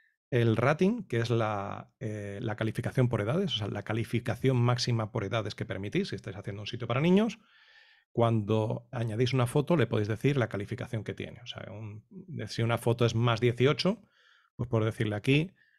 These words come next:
no quiero que salgan fotos con calificación de más de más trece. Eh, por defecto salen todas. Y yo personalmente no he visto de nadie que suba burradas de momento, pero bueno, es una cosa para tener en cuenta.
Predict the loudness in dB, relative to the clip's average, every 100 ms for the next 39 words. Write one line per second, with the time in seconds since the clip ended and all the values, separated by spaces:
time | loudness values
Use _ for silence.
0 | _ 4 4 6 4 4 0 0 0 0
1 | 0 0 2 0 0 -2 0 -2 -2 -4
2 | -2 0 0 0 -2 -2 -2 0 -2 -4
3 | -6 -8 -20 _ _ _ _ _ _ _
4 | -8 -8 -4 -6 0 0 2 0 0 -4
5 | -6 -8 -10 -14 _ _ _ _ _ _
6 | -18 -8 -6 -4 -2 -2 -2 -2 -2 -2
7 | -4 -6 -8 -8 -6 -8 -8 -6 -6 -6
8 | -6 -4 -2 0 2 2 0 -4 -2 0
9 | 0 -4 -8 -6 -6 -8 _ -10 -4 -2
10 | -2 -4 -8 -8 -8 -10 -10 -14